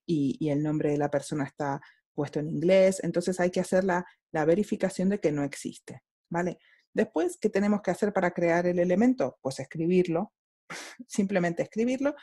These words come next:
y al final vinculamos este elemento a su artículo en Wikipedia, si es que lo tiene, ¿vale? Entonces, eh, voy a pasar a,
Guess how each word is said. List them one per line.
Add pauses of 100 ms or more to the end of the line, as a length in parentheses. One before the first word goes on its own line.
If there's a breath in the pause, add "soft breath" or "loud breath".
(240 loud breath)
y
al
final
vinculamos (300 soft breath)
este
elemento (100)
a (120)
su (200)
artículo
en
Wikipedia, (320 soft breath)
si
es
que
lo
tiene, (440)
¿vale? (1120 soft breath)
Entonces, (440 loud breath)
eh,
voy
a
pasar
a,